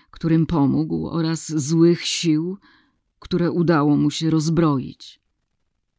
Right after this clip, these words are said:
Wie tylko o niewielkim procencie sukcesów, o ile w ogóle jest ich świadomy. Nie posiada wiedzy, dlaczego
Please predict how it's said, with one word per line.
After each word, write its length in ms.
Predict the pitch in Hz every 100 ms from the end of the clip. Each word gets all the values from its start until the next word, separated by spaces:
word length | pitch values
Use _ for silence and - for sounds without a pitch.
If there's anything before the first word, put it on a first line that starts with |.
| _ _ _ _ _ _ _ _ _ _ _ _ _
Wie 160 | 202 285
tylko 400 | 311 285 262 -
o 220 | 214 214
niewielkim 800 | 208 214 214 226 190 - 147 151
procencie 640 | 156 151 - 160 156 160 151 -
sukcesów, 960 | - - 180 - 180 147 - - 123 - - - - _ _ _
o 80 | 156
ile 240 | 156 151
w 80 | 147
ogóle 400 | 165 156 151 151
jest 320 | 143 139 -
ich 160 | 135 -
świadomy. 720 | - - 160 170 160 85 - - _ _ _ _ _ _ _ _ _ _ _ _ _ _ _ _ _ -
Nie 160 | 180
posiada 440 | 180 160 156 156 147
wiedzy, 420 | 165 156 135 151
dlaczego 520 | 147 147 151 143 147